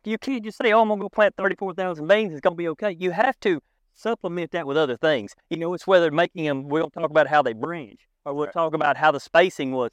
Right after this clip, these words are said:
Speaker 2: Yep.
Speaker 1: There's other things that key into that. Don't just go out here and let's throw thirty-four thousand out of an airplane like, "Hey, I'm good. Check it up. See ya."
Speaker 2: <laughs>
Speaker 1: 'Cause you, you, that's not gonna work. You know,
Speaker 2: No.
Speaker 1: it's all about the approach of it. And, and then with, with this, with a nitrogen study here,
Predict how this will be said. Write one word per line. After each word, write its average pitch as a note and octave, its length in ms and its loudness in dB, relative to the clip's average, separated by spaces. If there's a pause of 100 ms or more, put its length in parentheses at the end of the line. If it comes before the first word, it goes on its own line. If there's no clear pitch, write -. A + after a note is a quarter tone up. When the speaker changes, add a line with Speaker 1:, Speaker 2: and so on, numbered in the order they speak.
Speaker 2:
Yep. - 140 -20
Speaker 1:
There's F3 160 -8
other C4 220 4
things A3 340 0
that D#3+ 140 -8
key F#3 220 -2
into A3 160 -2
that. D3+ 200 0
Don't F#3 160 -20
just - 140 -20
go A#3 160 4
out F#3+ 80 4
here F#3 80 0
and E3 80 0
let's D#3+ 120 -2
throw E3 120 2
thirty-four D#3 460 -4
thousand F3 360 -6
out C3 80 -10
of B2 60 -10
an C3+ 60 -4
airplane C#3+ 420 -2
like, C3 160 -2
"Hey, F#3+ 160 2
I'm F#3+ 160 -2
good. F3+ 280 -2 (360)
Check F3 200 2
it D#3+ 80 0
up. F#3+ 220 4
See G3+ 140 -2
ya." E3 180 -2
Speaker 2:
<laughs> - 40 -20 (220)
Speaker 1:
'Cause F3 180 -2 (240)
you, D#3+ 140 -8
you, F3 40 0
that's G3 280 2
not G3+ 140 4
gonna E3 180 0
work. G3 340 -2
You E3 100 -12
know, C#3+ 120 -4
Speaker 2:
No. - 40 -10
Speaker 1:
it's - 140 -6
all A#3 160 6
about G#3 220 4
the C#3+ 80 0
approach G3 380 0
of F#3 200 0
it. C3 100 -6
And, D#3+ 300 -10 (180)
and F#3 140 -2
then B3 120 -6
with, G#3 140 -10
with D#3 220 -2
this, A3+ 280 4
with D#3+ 140 -2
a D3+ 40 0
nitrogen E3+ 440 -2
study D#3+ 300 -2
here, D#3 180 -4